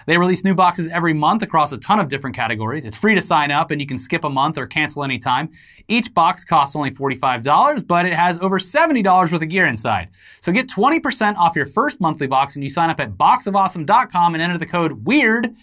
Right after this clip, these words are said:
at checkout. That is box of awesome dot com, code weird for twenty per-,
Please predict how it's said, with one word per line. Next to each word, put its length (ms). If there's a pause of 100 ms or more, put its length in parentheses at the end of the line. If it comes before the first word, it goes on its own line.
(180)
at 180
checkout. 460
That 120
is 100
box 340
of 80
awesome 280
dot 220
com, 320 (160)
code 460
weird 440 (260)
for 80
twenty 260
per-, 140